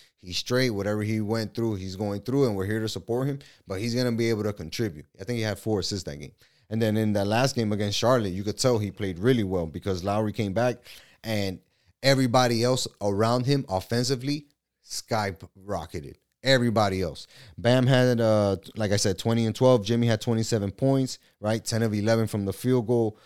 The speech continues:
Uh, Hero had nineteen points, five of eight from three. Um, everybody played that game, right? 'Cause it was a blowout, except for Haslam. He didn't play, um, which is kinda whack.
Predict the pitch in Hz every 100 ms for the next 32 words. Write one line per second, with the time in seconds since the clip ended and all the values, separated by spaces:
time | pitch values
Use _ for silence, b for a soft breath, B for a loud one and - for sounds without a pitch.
0 | b b - 92 104 127 127 120 113 123
1 | 120 123 107 120 120 113 - - - 117
2 | 110 101 110 104 95 127 127 131 123 117
3 | b b b b 95 101 98 92 85 78
4 | 78 71 _ - 135 131 127 120 143 131
5 | 98 85 69 _ _ _ _ 90 110 117
6 | 101 104 107 104 113 131 110 82 - 92
7 | - 104 87 95 82 80 90 85 78 82
8 | _ _ _ 87 76 80 82 78 - 87
9 | 73 80 -